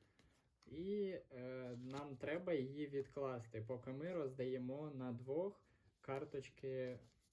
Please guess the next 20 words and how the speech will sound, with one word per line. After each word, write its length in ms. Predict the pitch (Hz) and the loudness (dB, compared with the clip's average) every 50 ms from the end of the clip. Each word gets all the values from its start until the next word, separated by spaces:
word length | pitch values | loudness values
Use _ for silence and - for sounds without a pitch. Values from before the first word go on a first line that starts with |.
| _ - 120 120 | _ -6 -4 -4
з 240 | 120 120 120 - - | -4 -6 -8 -10 -8
колоди, 560 | - - 131 131 131 127 123 113 107 110 107 | 2 4 6 8 8 6 6 4 4 2 0
щоб 400 | 110 - 131 127 117 117 - - - | 2 2 2 2 0 0 -6 -6 -2
одразу 580 | 139 123 117 123 135 151 170 175 165 151 135 | -2 0 2 2 4 4 2 2 2 2 2
вибухове 560 | 127 131 123 127 127 120 - 131 123 120 120 | 2 2 0 0 -4 -2 0 0 2 2 0
кошеня 500 | 110 113 113 110 110 127 131 147 160 175 | -2 -2 -6 -6 -4 -4 -4 -2 -2 -4
не 260 | 180 156 139 143 151 156 | -4 -4 -4 -4 -4 -2
попалося 720 | - 147 127 127 - 135 143 143 139 131 123 - 135 123 | 0 0 -2 0 0 0 0 0 0 -2 -2 -2 -4 -4
комусь 380 | - - - 131 127 127 131 123 | -4 -4 -4 -2 -2 -2 -4 -4
з 140 | 127 131 | -4 -4
нас. 360 | 120 113 107 101 104 - - - _ _ _ _ _ _ _ _ _ _ - - - _ - | -2 0 0 -2 -2 -6 -14 -20 _ _ _ _ _ _ _ _ _ _ -20 -20 -20 _ -4
Ми 140 | 147 151 147 | -2 0 2
її 200 | 135 127 123 117 | 4 2 4 4
відкладаємо, 960 | 123 131 120 - - 123 120 117 117 120 127 131 143 156 175 190 214 240 240 - _ _ _ _ _ _ _ _ _ _ _ _ _ _ _ - - | 2 2 2 0 0 0 0 2 0 0 0 0 0 0 0 0 -2 -2 -4 -6 _ _ _ _ _ _ _ _ _ _ _ _ _ _ _ -14 -10
беремо 600 | 143 135 135 131 131 143 160 175 180 180 175 170 | -2 2 2 4 4 2 2 0 0 0 0 0
всю 260 | 160 - - - - | -2 -4 -6 -6 -4
колоду. 500 | - - 139 135 131 120 113 113 120 113 | 0 2 4 4 6 4 2 0 -2 -4
Зараз 400 | 113 120 117 - - - - - - - | -4 -4 -6 -6 -8 -10 -12 -14 -14 -14
тут 260 | - - - - - - | -14 -12 -12 -14 -16 -14
ще 340 | - - - 151 175 202 | -12 -8 -6 -4 -4 -4